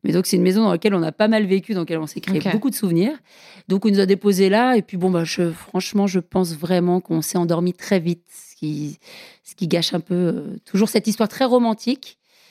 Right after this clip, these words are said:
Speaker 1: mais qui montre
Speaker 2: Ouais,
Speaker 1: que
Speaker 2: je sais pas.
Speaker 1: chaque
Speaker 2: Est-ce
Speaker 1: chose en son temps.
Speaker 2: Oui, voilà.
Speaker 1: Mm.
Speaker 2: Est-ce que c'est mieux,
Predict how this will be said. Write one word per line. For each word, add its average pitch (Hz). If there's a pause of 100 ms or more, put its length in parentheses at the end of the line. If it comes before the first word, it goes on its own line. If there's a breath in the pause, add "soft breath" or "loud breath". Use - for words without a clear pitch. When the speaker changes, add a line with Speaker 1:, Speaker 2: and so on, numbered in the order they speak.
(540 soft breath)
Speaker 1:
mais 185
qui 214
montre 233
Speaker 2:
Ouais, 208
Speaker 1:
que 190
Speaker 2:
je 233
sais 285
pas. 247
Speaker 1:
chaque -
Speaker 2:
Est-ce 214
Speaker 1:
chose 262
en 240
son 247
temps. 302
Speaker 2:
Oui, 285
voilà. 240
Speaker 1:
Mm. 240
Speaker 2:
Est-ce 208
que -
c'est 240
mieux, 233